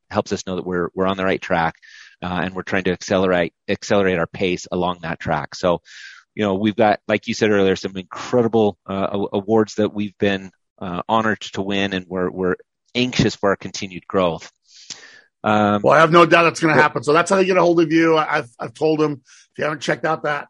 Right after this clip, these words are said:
Speaker 2: you know, go, go check it out. I mean, you guys are easy to work with, and you work with big companies, you work with small companies, and they all have a great experience.
Speaker 1: Yep.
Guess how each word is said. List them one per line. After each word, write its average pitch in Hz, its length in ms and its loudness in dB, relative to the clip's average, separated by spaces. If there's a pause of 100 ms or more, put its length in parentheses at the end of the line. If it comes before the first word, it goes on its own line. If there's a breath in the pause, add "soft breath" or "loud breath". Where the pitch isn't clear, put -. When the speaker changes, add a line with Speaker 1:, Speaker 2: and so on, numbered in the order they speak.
Speaker 2:
you 147 180 -16
know, 135 120 -10
go, 165 160 -2
go 180 260 2
check 202 300 0
it 165 80 2
out. 127 260 2
I 117 40 -6
mean, 123 160 -12
you 151 100 -8
guys 180 220 4
are 143 120 -6
easy 151 260 -4
to 143 80 0
work 131 220 2
with, 117 200 -4
and 110 200 -8 (240 loud breath)
you 147 80 6
work 165 140 8
with 120 160 0
big 165 160 2
companies, 165 420 2
you 143 80 -2
work 147 120 0
with 139 100 -6
small 156 260 0
companies, 120 480 -10
and 127 80 -6
they 127 40 -2
all 127 100 0
have 127 120 -2
a 117 40 -6
great 117 340 -2
experience. 117 480 -8 (600 loud breath)
Speaker 1:
Yep. - 100 -20